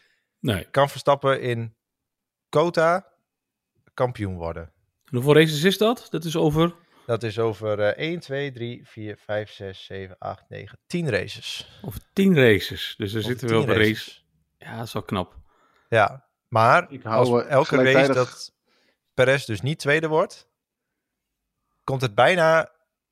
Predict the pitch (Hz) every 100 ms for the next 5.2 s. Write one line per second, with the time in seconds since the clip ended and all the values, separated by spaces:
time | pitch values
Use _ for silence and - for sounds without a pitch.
0 | _ _ _ _ _ _ _ _ - 135
1 | 139 127 - 127 127 120 120 - 131 131
2 | 117 127 123 117 113 135 127 - 123 117
3 | 110 117 113 - 131 117 110 110 - 104
4 | - 98 87 80 - _ _ - 107 87
5 | -